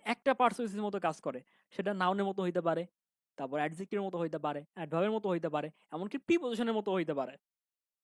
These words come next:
তাহলে ফ্রেজটা গঠন হয় কিভাবে?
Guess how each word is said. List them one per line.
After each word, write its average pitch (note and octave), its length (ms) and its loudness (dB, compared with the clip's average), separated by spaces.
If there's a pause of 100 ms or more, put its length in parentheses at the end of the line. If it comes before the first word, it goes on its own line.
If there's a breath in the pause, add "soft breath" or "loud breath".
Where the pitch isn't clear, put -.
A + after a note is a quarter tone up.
(1500)
তাহলে F#3 280 2 (1500)
ফ্রেজটা A#3+ 340 4
গঠন G#3 260 6
হয় G#3+ 160 4
কিভাবে? C#3+ 360 -2